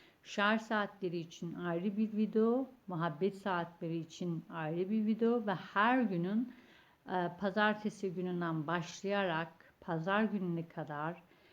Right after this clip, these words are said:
her günün ayrı ayrı şer ve muhabbet saatini yazmama rağmen yine de bazı, e,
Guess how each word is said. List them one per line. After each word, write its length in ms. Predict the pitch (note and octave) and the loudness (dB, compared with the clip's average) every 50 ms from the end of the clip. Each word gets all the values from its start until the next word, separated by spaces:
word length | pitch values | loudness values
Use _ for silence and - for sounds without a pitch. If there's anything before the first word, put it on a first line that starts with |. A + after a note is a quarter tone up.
| - _ _ _ | -20 _ _ _
her 340 | - - G3 G#3+ A#3 B3 | -4 0 4 4 6 6
günün 540 | A#3 G#3+ - F3 D3+ D#3+ E3 E3+ F3 F3 - - | 4 2 0 0 -2 -2 -2 -2 -4 -6 -8 -8
ayrı 400 | - G3 G#3 G#3 G#3 G3+ G3 G3+ | -2 0 2 2 2 2 0 0
ayrı 680 | F#3+ - F3+ F3 E3 D#3+ D#3+ D3+ D#3+ E3 F3+ F#3+ G3 G3+ | -2 -2 -2 -2 -2 -2 -2 -4 -4 -4 -4 -4 -6 -6
şer 560 | G3 - - - - - G3 F#3 F#3+ G3 F#3+ F3 | -8 -10 -14 -14 -8 -2 2 4 4 4 2 2
ve 100 | F3 D#3+ | 0 0
muhabbet 560 | D#3 D#3+ D#3+ D#3 D#3+ D3+ D3+ E3+ A3+ A3+ A3+ | 0 0 0 0 -2 -2 0 0 0 0 0
saatini 720 | - A3+ F#3+ E3+ D#3+ D#3 - - D3+ D#3+ D#3 D#3+ F3 G3 F#3+ F#3+ - - | -2 -2 -2 -2 -2 -4 -6 -8 -6 -4 -2 -2 -4 -4 -8 -12 -10 -4
yazmama 720 | F3 E3+ E3+ F3 E3 E3 F3+ F3+ F3 F3+ F#3+ G#3 A3 G3+ | 0 2 2 2 0 0 -2 0 0 0 2 2 2 2
rağmen 500 | F#3 D#3+ D3 C#3+ C#3+ D3 D3+ E3+ G3 G#3 - - - | 0 -2 -4 -4 -4 -4 -4 -4 -4 -6 -10 -8 -2
yine 260 | A3+ A3+ A3 F#3+ F3 F#3+ | 2 2 2 2 0 -2
de 180 | F3+ D#3+ D#3+ | -6 -6 -2
bazı, 340 | G3+ G3+ G#3 G#3+ G#3 G#3+ E3+ D3+ - - | 0 2 2 2 2 0 -6 -12 -12 -10
e, 240 | G#3 F3+ D#3+ D#3 D3+ | -6 -4 -4 -4 -4